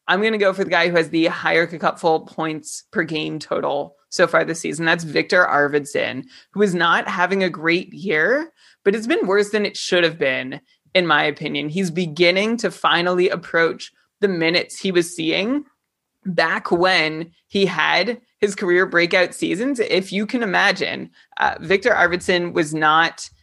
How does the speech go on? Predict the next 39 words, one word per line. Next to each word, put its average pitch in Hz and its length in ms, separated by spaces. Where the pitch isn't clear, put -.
uh, 78 240
like, 165 400
he, 202 160
he, 202 220
he 220 280
hasn't 220 380
gotten 190 300
those 175 200
minutes 165 320
for 170 140
a 147 80
long 160 340
time 143 260
now. 123 200
He 160 160
saw, 214 300
uh, - 160
nineteen 185 720
minutes - 640
a 180 80
game 160 260
on 156 140
average 139 520
three 170 300
seasons 170 420
ago. 226 380
Since 208 280
then, 214 240
sixteen 233 600
minutes, 247 320
and 180 120
this 196 160
year 208 100
he's 185 160
creeping 240 340
up 208 120
towards 202 440
seventeen 214 560
minutes, 143 360